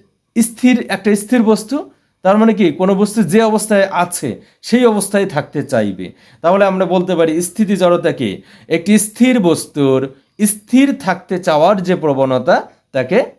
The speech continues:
স্থিতি জড়তা বলে। তোমরা সংজ্ঞাগুলো নোট করে নিবে। এবং কোনো গতিশীল বস্তুর গতিশীল থাকতে চাওয়ার যে প্রবণতা তাকে গতি জড়তা বলে। আমরা এই জড়তা সম্পর্কিত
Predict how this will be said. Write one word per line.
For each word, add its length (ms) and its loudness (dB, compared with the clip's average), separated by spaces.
স্থিতি 380 0
জড়তা 340 2
বলে। 280 -2
তোমরা 220 -2
সংজ্ঞাগুলো 640 0
নোট 280 2
করে 220 0
নিবে। 340 0
এবং 360 0
কোনো 220 2
গতিশীল 640 0
বস্তুর 640 -2
গতিশীল 580 2
থাকতে 340 -4
চাওয়ার 440 2
যে 140 0
প্রবণতা 640 0
তাকে 400 0
গতি 320 0
জড়তা 420 2
বলে। 340 -4
আমরা 580 2
এই 320 -2
জড়তা 460 2
সম্পর্কিত 720 -2